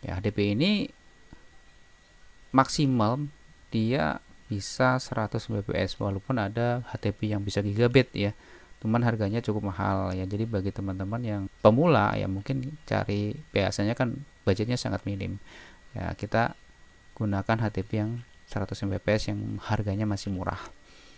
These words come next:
Atau jaringan kita kan belum langsung gigabit, ya, baru beberapa, eh, klien, ya, jadi belum perlu gigabit,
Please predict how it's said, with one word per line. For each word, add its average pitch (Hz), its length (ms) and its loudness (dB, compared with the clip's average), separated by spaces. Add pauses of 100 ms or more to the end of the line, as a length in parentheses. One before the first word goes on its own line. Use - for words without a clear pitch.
(220)
Atau 131 180 6
jaringan 110 400 4
kita - 240 0
kan 143 160 4
belum 117 480 0
langsung 110 400 2
gigabit, 120 560 4
ya, - 240 -6 (220)
baru 101 180 0
beberapa, 107 720 0 (880)
eh, 104 300 0
klien, 113 500 2 (160)
ya, 98 320 -6
jadi 123 400 0 (880)
belum 107 340 2
perlu 117 320 0
gigabit, 98 520 -2